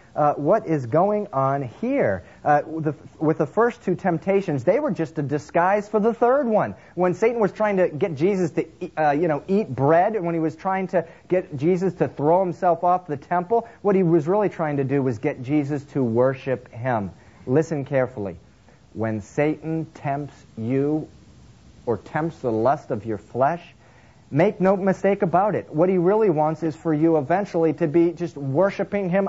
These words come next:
outright. This is his aim. When a person has given over to the lust of their flesh and their lusts are completely dominated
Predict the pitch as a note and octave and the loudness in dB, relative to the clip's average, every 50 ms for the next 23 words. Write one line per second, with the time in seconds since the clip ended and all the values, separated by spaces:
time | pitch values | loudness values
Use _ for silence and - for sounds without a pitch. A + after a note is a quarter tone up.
0 | - - E3 G#3 B3 B3 - F#3 D#3 A#2 G2 G2 - - _ - - - - C3+ | -2 0 0 0 0 -2 0 0 0 0 -2 -6 -12 -18 _ -20 -20 -18 -14 -4
1 | A#2+ D3+ G#3 B3 C4+ - - - - _ - F#3 F#3 F#3+ G3+ G#3+ G3+ - G#3 G3 | 2 2 4 4 2 -2 -8 -20 -20 _ -4 -2 -2 0 -2 -4 -4 -2 0 0
2 | F#3+ F#3+ E3 - - F3+ G#3 C4 C4 A3 B2+ F#2 - - - - D3+ F3+ F#3+ F#3+ | 2 0 -2 -6 -8 -6 -4 -4 -4 -6 -8 -10 -14 -18 -6 0 2 4 4 4
3 | E3 - - A3 A#3+ A#3 - B3+ A#3 G#3 G3 E3 C3 A#2+ C#3+ F#3 G3+ G3 A#3 G3+ | 2 0 0 0 0 0 -2 -4 -2 -2 -2 -2 0 0 0 0 0 -2 -4 -2
4 | E3 F#3+ G3 G3 A3 G#3+ F#3+ F3 D#3+ D3+ C#3+ D3+ E3 F#3 F#3 - F#3+ E3 E3 D#3 | 0 0 2 2 2 0 0 0 0 2 2 2 2 0 0 -4 -4 -2 0 -2
5 | C#3+ C#3 - - D#3 E3 F#3 G#3+ - - - D3 D3 D3 D3+ C#3+ C#3+ D3+ E3 F#3 | -2 -4 -4 0 2 2 2 0 -4 -8 -8 -8 -6 -2 -2 0 2 2 0 0
6 | - - D3 C3 - - C#3 B2 - - F#3 G3 G#3 F3 F3 D3+ A#2+ G#2+ A2+ C#3 | 0 -2 -6 -4 -6 -8 -8 -8 -4 0 0 0 2 2 0 0 0 0 0 0
7 | C#3+ D#3 E3+ F3 F3 F3 F3+ F#3 G3+ G#3 F#3 | 0 2 2 2 2 2 2 2 2 0 0